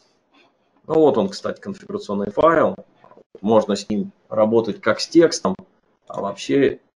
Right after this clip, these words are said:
есть в том же Eclipse и визуальный дизайнер. Видите, Eclipse тут тормозит, подходящий тут, видать, компьютер для Eclipse. А вот он, наконец-то, ожил. Вот они, dependency, зависимости здесь появились.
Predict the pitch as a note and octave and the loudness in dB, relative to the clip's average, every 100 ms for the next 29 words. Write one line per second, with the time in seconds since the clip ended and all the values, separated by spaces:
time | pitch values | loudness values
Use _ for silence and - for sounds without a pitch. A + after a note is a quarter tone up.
0 | _ A#2+ A#2 - - _ A2 G#2+ - _ | _ -4 -4 -6 -20 _ 2 2 2 _
1 | A2 G2+ G2 F#2+ B2+ C#3 C3+ A2 G2 - | -4 -2 -4 -4 -2 -2 -2 -8 -8 -12
2 | _ A#2+ A2+ - G2+ G2+ G#2 A2 A2 G#2 | _ -4 -4 -4 -6 -6 -2 0 0 0
3 | G#2+ - _ _ - - _ _ _ _ | -4 -6 _ _ -12 -12 _ _ _ _
4 | _ _ _ - _ _ _ _ _ _ | _ _ _ -20 _ _ _ _ _ _
5 | _ _ _ _ _ _ _ _ _ _ | _ _ _ _ _ _ _ _ _ _
6 | _ _ _ _ _ _ - G2 - E2 | _ _ _ _ _ _ -16 -14 -12 -14
7 | - F#2 - - - _ - F#2+ F#2+ - | -10 -10 -10 -16 -20 _ -10 -6 -4 -2
8 | G2 F#2 - F#2 G#2+ G#2+ G2+ - - - | -2 -4 -10 -6 -2 0 0 -2 -10 -14
9 | - F#2+ F#2+ F#2+ G2 - - - F#2 F2 | -6 -6 -4 -6 -8 -12 -16 -6 -6 -6
10 | D2 - - - - - - - F#2+ G2+ | -8 -14 -14 -16 -20 -18 -6 -2 2 2
11 | F#2+ F2+ F2+ - F#2 F2+ - F#2+ F2+ F#2 | 2 -2 -8 -8 -8 -8 -8 -6 -2 -2
12 | F2 - F#2 A2+ G2 F#2+ F2+ G#2+ D3+ C3+ | -2 -6 2 4 4 2 2 2 4 4
13 | G#2+ F#2+ F#2+ G2+ G#2 G2+ F#2+ F2+ - F2 | 4 2 0 4 4 2 -4 -8 -12 -14
14 | E2+ - G2 A#2+ D#3+ A2 | -14 -8 -2 2 4 2